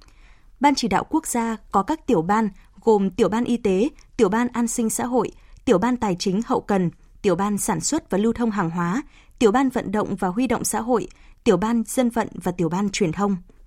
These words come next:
Trưởng ban chỉ đạo quốc gia chỉ đạo, điều hành thống nhất toàn diện các hoạt động của ban chỉ đạo, phân công nhiệm vụ các phó trưởng ban,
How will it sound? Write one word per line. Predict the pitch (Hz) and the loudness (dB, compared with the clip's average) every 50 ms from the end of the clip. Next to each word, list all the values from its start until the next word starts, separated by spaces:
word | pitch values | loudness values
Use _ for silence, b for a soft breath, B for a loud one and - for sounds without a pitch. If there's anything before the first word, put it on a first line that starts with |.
| b b b b b b b b b b | b b b b b b b b b b
Trưởng | - - 277 214 | 0 2 2 2
ban | 220 254 269 254 | 2 0 0 -2
chỉ | - 233 | -2 0
đạo | 180 190 - - - | 0 0 0 0 -2
quốc | - 320 - | -2 -4 -2
gia | - 254 226 220 | -2 -4 -4 -4
chỉ | 214 - 196 165 | -4 -4 -4 -2
đạo, | 175 175 180 - b b b b b - | -2 0 -2 -2 b b b b b 2
điều | 220 226 202 | 4 4 4
hành | 208 220 202 190 180 | 4 0 -2 -2 -2
thống | 208 202 196 214 | -2 -2 0 0
nhất | 247 330 381 b b b b - | 0 -2 -2 b b b b 0
toàn | 240 214 196 185 | 0 0 2 0
diện | - 240 233 220 208 - | 2 2 0 0 0 -2
các | - 311 | -4 -2
hoạt | 285 254 185 | -2 -2 0
động | 185 196 180 - 180 | 0 0 0 0 -2
của | - - 208 175 | -2 0 0 2
ban | 165 208 226 226 | 2 0 0 0
chỉ | - - 185 | 0 -2 -2
đạo, | 160 175 175 - b b b b b b b | 0 0 0 -2 b b b b b b b
phân | - - 285 262 | -2 0 0 2
công | - 285 269 262 247 | 2 2 2 2 2
nhiệm | 240 220 - | 2 0 0
vụ | 185 - 226 220 123 - - | -2 0 0 0 0 -2 -4
các | 262 302 - | -6 -6 -6
phó | - - 214 185 196 | -6 -4 -2 -2 -2
trưởng | - - 285 190 165 | -2 -2 -2 0 0
ban, | 175 208 226 226 | 0 0 0 0